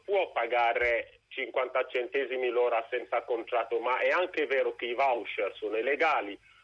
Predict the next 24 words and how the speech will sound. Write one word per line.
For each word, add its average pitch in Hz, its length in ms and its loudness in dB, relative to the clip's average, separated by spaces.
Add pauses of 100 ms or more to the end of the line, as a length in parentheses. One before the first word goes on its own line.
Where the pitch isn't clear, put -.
come 135 320 2
è 131 60 4
legale 120 640 0
lo 110 160 -4
sfruttamento 117 840 -2
di 110 160 -8
giovani 110 480 0
laureati 110 720 0
con 110 240 -4
salari 110 440 0
da 98 240 -4
fame 95 340 -2
e 101 200 -4
contratti 110 540 -2
super - 480 -4
precari 104 460 -2
nei 92 200 -4
call 95 220 -4
center. 113 580 -2 (360)
Intervenire 147 760 0
sui 139 180 -6
rapporti 135 480 0
di 123 80 -6
lavoro 117 540 0